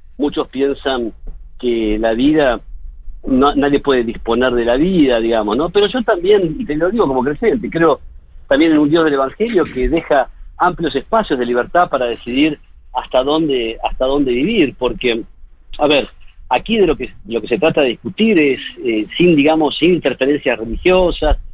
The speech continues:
ni, ni, ni ideológicas, digamos, se trata de decidir sobre un derecho esencial, creo yo, que, digamos, ninguno de nosotros decidió dónde y cómo nacer, pero creo que cada uno de nosotros tiene ese derecho fundamental de decidir cómo, cuándo, este, terminar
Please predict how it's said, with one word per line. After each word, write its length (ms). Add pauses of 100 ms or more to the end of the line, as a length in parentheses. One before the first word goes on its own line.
(380)
ni, 260
ni, 160
ni 160
ideológicas, 680
digamos, 320
se 80
trata 320
de 160
decidir 480 (320)
sobre 260
un 120
derecho 280
esencial, 560
creo 180
yo, 220
que, 340 (400)
digamos, 240
ninguno 300
de 40
nosotros 440
decidió 320
dónde 300
y 20
cómo 200
nacer, 440 (500)
pero 160
creo 180
que 120
cada 240
uno 160
de 80
nosotros 640
tiene 340
ese 160
derecho 320
fundamental 640
de 60
decidir 320
cómo, 300
cuándo, 520 (540)
este, 260
terminar 540